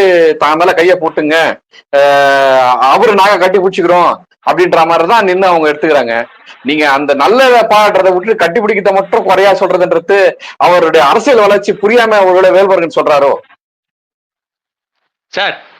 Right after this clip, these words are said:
Speaker 2: வேல்முருகன் அவருடைய அரசியல் வளர்ச்சியை பார்த்து கவலைப்பட வேண்டிய அவசியம் இல்ல. வேல்முருகனுடைய பண்ருட்டி தொகுதியில போய் விஜய் இன்னும் ஜெயிச்சிட போறாரா? நான் கேக்குறேன், எந்த தொகுதியில விஜய் தனியா நீ ஜெயிக்க போறா? அவர் வளர்ச்சியை பார்த்து கவலைப்படுறாங்க.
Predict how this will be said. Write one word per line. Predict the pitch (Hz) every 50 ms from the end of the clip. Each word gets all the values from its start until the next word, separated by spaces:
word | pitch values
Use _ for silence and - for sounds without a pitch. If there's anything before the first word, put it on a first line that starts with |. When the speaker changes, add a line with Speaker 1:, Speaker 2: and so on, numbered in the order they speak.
| _ -
Speaker 2:
வேல்முருகன் | 127 170 233 285 294 285 277 269 269 262 254 233 214
அவருடைய | 226 247 247 233 226 214
அரசியல் | 214 233 214 - 247 233 226
வளர்ச்சியை | 233 226 226 226 220 202
பார்த்து | - 202 220 233 202 247 220
கவலைப்பட | - 185 190 226 240 202 226 214 220
வேண்டிய | 220 220 208 202
அவசியம் | 170 196 226 214 - 226 214 202
இல்ல. | 196 190 185 170 139 110 - _ _ _ _ _ -
வேல்முருகனுடைய | - 170 208 226 226 233 233 233 220 208
பண்ருட்டி | - 180 208 233 247 - 226
தொகுதியில | 214 214 214 208 202 202
போய் | 226 226
விஜய் | 196 196 185 220 220
இன்னும் | 214 214 202
ஜெயிச்சிட | 160 185 202 208 220 196
போறாரா? | 175 170 160 147 143 143 160 185 190 165 123 110 107 - _ - _ _ _ _ _ _ _ _ _ _ _ _ _ _ _ _ _ _ _ _ _ _ _ _ _ _ _ _ _ _ _ _ _ _ _ _ _ _ _ _ _ _ _ _ _ _ _ _ _ _ _ -
நான் | 156 170 156
கேக்குறேன், | 165 202 214 190 180 139 113 90 - - - - - _ _ _ _ _ _ _ _ _ _ _ _ _ - - - _ _ _ _ _
எந்த | - 131 156 202 247
தொகுதியில | 214 233 233 233 233 233
விஜய் | 214 214 220 233 233
தனியா | 180 202 208 226 233 226
நீ | 214 208
ஜெயிக்க | 175 196 208 202 202
போறா? | 185 196 196 220
அவர் | 220 220 185
வளர்ச்சியை | 180 175 180 208 190 185 208 -
பார்த்து | 190 196 185 185
கவலைப்படுறாங்க. | 170 170 185 202 185 165 185 180 175 175 165